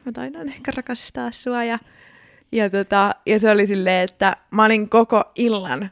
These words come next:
mä muistan, mä olin niinku pidätellyt itteni, että mä en sano, sano sitä. Mä muistan, että mä vaan roikuin koko illan Eetussa. Mä olin koko ajan vaan tälleen, Eetu.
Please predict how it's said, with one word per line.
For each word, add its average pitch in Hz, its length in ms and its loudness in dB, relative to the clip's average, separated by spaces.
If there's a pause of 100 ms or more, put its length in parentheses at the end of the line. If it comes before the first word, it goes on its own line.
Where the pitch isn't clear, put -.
mä 202 80 -4
muistan, 208 300 0
mä 208 40 0
olin 202 140 0
niinku 196 180 -4 (280)
pidätellyt 247 520 4
itteni, 208 380 0
että 208 160 -2
mä 190 160 4
en 202 120 -2
sano, 208 280 2 (140)
sano 220 320 0
sitä. 196 300 2
Mä 196 120 -2
muistan, 214 300 2
että 202 100 2
mä 196 40 2
vaan 202 140 6
roikuin 240 360 4
koko 190 200 2
illan 208 280 2
Eetussa. 214 300 2
Mä 220 60 2
olin 220 120 0
koko 226 140 -2
ajan 220 60 2
vaan 208 120 0
tälleen, 208 260 0 (220)
Eetu. 349 200 -12